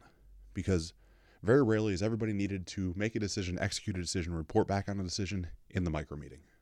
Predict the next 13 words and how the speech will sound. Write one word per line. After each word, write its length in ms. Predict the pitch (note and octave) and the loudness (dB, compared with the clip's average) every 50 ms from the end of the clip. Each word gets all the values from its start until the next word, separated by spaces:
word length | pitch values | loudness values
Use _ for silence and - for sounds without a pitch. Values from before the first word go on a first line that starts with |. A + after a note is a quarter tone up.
| _ _ _ _ _ _ _ _ _ _ _ - - - | _ _ _ _ _ _ _ _ _ _ _ -20 -20 -14
So 140 | - - C#3 | -4 0 2
right 140 | E3 E3+ C#3 | 4 4 4
away, 160 | A#2+ A#2+ A#2+ | 4 4 4
we 120 | A#2 G2+ F#2+ | 4 4 2
eliminate 320 | F2+ G2 F2+ E2+ E2 D#2 | 2 2 0 0 -2 -2
those. 240 | - D2+ - - - _ _ _ _ _ _ _ - | -4 -8 -14 -14 -18 _ _ _ _ _ _ _ -6
No 240 | G#2 B2 C3 C3 B2+ | -2 0 2 2 2
more 320 | A2+ G#2 G2+ G#2 G#2 G2 | 2 2 2 2 2 2
micro 300 | F2+ E2+ D#2+ - D2 C#2+ | 2 0 -2 -2 -4 -8
meetings. 320 | D2 C#2+ - - - - - _ _ _ _ _ _ _ _ _ _ _ _ _ _ _ _ _ _ _ _ _ - _ _ - - - _ _ _ _ _ | -10 -10 -16 -20 -20 -20 -20 _ _ _ _ _ _ _ _ _ _ _ _ _ _ _ _ _ _ _ _ _ -20 _ _ -20 -20 -20 _ _ _ _ _
Then 380 | - B2 D3+ D3+ A2 A2+ C3 C3+ C3+ - | 0 2 2 2 2 0 -2 -4 -8 -6
we 120 | G#2+ G2+ | -4 -2
determine 480 | G2 G2+ F2 F2 E2+ E2 G2 B2 B2+ | -2 -2 -2 -2 -4 -2 -4 -4 -6